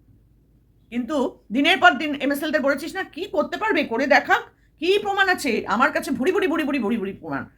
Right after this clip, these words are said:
তো যা না, ভুড়ি ভুড়ি প্রমাণ নিয়ে একবার দেখা গিয়ে যা, দেখি তুই কত ভুড়ি ভুড়ি প্রমাণ নিয়ে কি কি করতে পারিস। আর তোর জেঠু আর দেবদূতেরা তো বলেই দিয়েছে, কোনো চিন্তা নেই, ডু ফুর্তি, তুমি বলে যাও,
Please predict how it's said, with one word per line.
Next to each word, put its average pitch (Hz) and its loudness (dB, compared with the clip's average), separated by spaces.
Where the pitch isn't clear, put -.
তো 277 -2
যা 285 6
না, 330 6
ভুড়ি 262 0
ভুড়ি 302 -2
প্রমাণ 277 0
নিয়ে 294 0
একবার 262 0
দেখা 294 0
গিয়ে 269 0
যা, 156 0
দেখি 330 0
তুই 277 -4
কত 262 2
ভুড়ি 262 0
ভুড়ি 277 -2
প্রমাণ 254 0
নিয়ে 254 -2
কি 233 -8
কি 226 -10
করতে 214 -6
পারিস। 151 -2
আর 262 -2
তোর 254 2
জেঠু 269 2
আর 285 6
দেবদূতেরা 277 0
তো 294 -4
বলেই 269 2
দিয়েছে, 262 -2
কোনো 339 -8
চিন্তা 302 0
নেই, 240 0
ডু 285 -4
ফুর্তি, 247 -6
তুমি 320 -8
বলে 359 2
যাও, 247 6